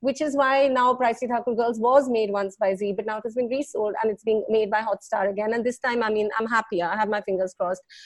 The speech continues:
We have a very good director who seems to know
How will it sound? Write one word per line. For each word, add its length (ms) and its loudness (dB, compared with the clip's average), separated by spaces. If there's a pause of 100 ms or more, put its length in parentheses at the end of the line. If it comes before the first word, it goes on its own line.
(160)
We 80 0
have 140 0
a 60 -2
very 220 0
good 140 -4
director 380 -2
who 80 -6
seems 300 -6
to 140 -6
know 420 -2